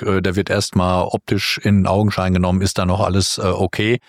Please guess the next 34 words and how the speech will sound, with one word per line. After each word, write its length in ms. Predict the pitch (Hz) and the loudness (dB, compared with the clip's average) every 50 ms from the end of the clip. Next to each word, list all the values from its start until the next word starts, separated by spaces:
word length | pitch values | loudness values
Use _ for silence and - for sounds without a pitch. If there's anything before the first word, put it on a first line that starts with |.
| - - - _ _ | -20 -20 -20 _ _
Aber 200 | - 101 95 95 | -2 0 0 0
ich 120 | 95 - | -2 -2
vermute 420 | - 101 95 95 101 104 107 - 117 | -2 0 0 2 2 2 2 2 2
mal, 220 | 98 98 95 92 | 0 0 0 0
ihr 80 | 95 92 | 0 0
lauft 260 | 92 92 95 - - | 2 0 0 0 -2
jetzt 160 | 104 - - | -4 -2 0
nicht 180 | - 113 104 - | 0 0 2 2
den 120 | 113 98 | 0 2
ganzen 280 | 98 104 104 - - 98 | 2 0 0 -2 -4 -2
Tag 180 | - 110 101 | 0 0 0
übers 300 | 107 98 101 95 87 87 | 2 2 2 2 2 0
Wehr 220 | 90 98 107 113 113 | 0 2 2 2 2
und 160 | 107 98 95 | 2 2 0
guckt 240 | - - 101 - - | 0 -2 -2 0 0
euch 380 | 95 95 101 98 - - - | 2 2 2 0 0 -4 -4
an, 160 | - 120 110 104 | -2 0 0 0
was 140 | 104 98 | 0 0
da 100 | - 110 | -2 -4
passiert, 460 | 101 - 110 98 - - 104 101 104 104 | -2 -2 -2 -2 0 2 2 2 2 2
sondern, 480 | - 104 101 98 95 95 95 95 95 | 2 2 2 2 4 4 4 4 4
äh, 160 | 95 98 98 | 2 2 0
ihr 200 | 95 - 104 95 | 0 0 0 2
habt's 240 | 87 110 - - - | 0 0 -2 -4 -4
ja 80 | - 101 | -2 0
auch 200 | 87 95 95 - | 0 0 0 0
noch 180 | 104 92 90 - | -2 -2 0 0
mit, 200 | 95 90 - - | 0 0 0 -4
teilweise 520 | - - - 92 92 101 101 90 92 95 | -6 -4 -2 -2 0 0 0 0 0 -2
zumindest 320 | 90 - - 101 95 - - | -2 0 0 2 2 2 0
mit 140 | 95 82 | -2 -2
Schleusung 520 | - - - 90 90 98 98 - 92 92 95 | -2 0 0 2 2 2 2 2 2 2 2
zu 140 | - - 95 | 2 -2 -4
tun 480 | - - - 95 92 98 95 92 92 | -2 0 2 4 4 6 6 4 2